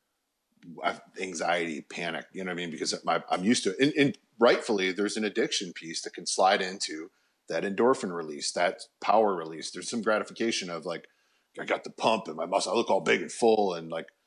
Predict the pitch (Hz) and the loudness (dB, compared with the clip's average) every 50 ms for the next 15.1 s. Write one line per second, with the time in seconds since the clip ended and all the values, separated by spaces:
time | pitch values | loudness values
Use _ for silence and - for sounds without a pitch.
0 | _ _ _ - 98 104 95 101 95 90 87 87 92 101 107 107 101 95 92 87 | _ _ _ -6 -4 -2 -2 -2 -4 -4 -6 -4 -2 0 0 0 0 -2 -6 -8
1 | 80 - _ _ _ _ - - 107 110 110 101 95 90 90 90 87 - 95 98 | -10 -14 _ _ _ _ -6 0 4 4 6 6 6 4 2 0 -4 -6 -8 -4
2 | 107 - - - - 110 107 101 95 92 85 82 92 - - 107 104 95 85 - | -2 -2 -2 -2 -2 -4 -4 -4 -4 -4 -6 -8 -10 -10 -10 -10 -10 -10 -8 -8
3 | - 101 104 107 - 107 87 - - 131 131 131 131 120 104 87 87 82 80 85 | -4 -4 -4 0 0 0 -2 0 4 6 6 8 8 6 4 2 0 0 0 2
4 | 92 104 104 - - 107 95 - - - - - - 107 110 110 - - 127 120 | 2 0 0 2 0 0 2 0 -2 -2 -8 -2 0 2 2 2 2 4 4 6
5 | 113 107 101 127 135 139 123 117 95 - - 95 92 - - - - - 131 113 | 6 6 6 6 6 6 6 6 4 4 2 0 -2 -2 -4 4 6 6 6 6
6 | 117 110 - 120 113 107 110 107 110 101 - - - 101 - - 98 - _ _ | 6 2 2 2 2 2 2 2 0 0 -2 -2 -4 -4 -4 -6 -8 -10 _ _
7 | - - 90 101 113 107 101 90 87 - _ - - - - _ _ - 104 101 | -16 -10 -4 -4 -2 0 0 -2 -2 -6 _ -20 -20 -20 -20 _ _ 0 0 2
8 | - 113 135 120 127 117 113 107 98 82 95 92 95 92 92 87 92 87 85 82 | 4 2 4 4 4 2 2 -4 -6 -6 -4 -4 -4 -6 -6 -8 -10 -12 -6 -4
9 | 87 85 87 85 - - 90 85 85 82 85 - - - 85 78 92 101 113 110 | -2 -2 -2 -2 -4 -10 -8 -8 -8 -8 -10 -14 -14 -16 -4 0 2 4 4 2
10 | 82 82 80 78 78 73 - - 80 76 76 76 - - _ - - 110 101 101 | 0 -4 -8 -10 -10 -10 -8 -6 -4 -4 -6 -6 -8 -14 _ -2 0 2 2 2
11 | 101 - - 113 104 - - 107 92 117 120 - 135 117 98 98 90 87 90 - | 0 0 2 0 0 2 2 4 6 6 6 6 4 4 4 4 2 0 -2 -4
12 | - - - - 98 90 - 101 117 151 - - 107 95 87 90 85 - 95 80 | -4 -2 0 0 0 4 6 6 8 6 6 4 -2 -2 0 -2 -2 -2 -4 -4
13 | 87 87 87 87 87 - - - - - - - - - - - - - - 143 | -2 -2 -2 -2 -4 -6 -10 -10 -14 -14 -12 -12 -10 -10 -10 -12 -6 0 0 2
14 | 185 220 233 208 151 123 127 - - 123 101 - - 90 78 78 78 80 87 87 | 2 2 2 4 4 4 4 4 0 -2 -2 -2 -2 0 -2 -2 -2 -4 -6 -8
15 | - - | -10 -16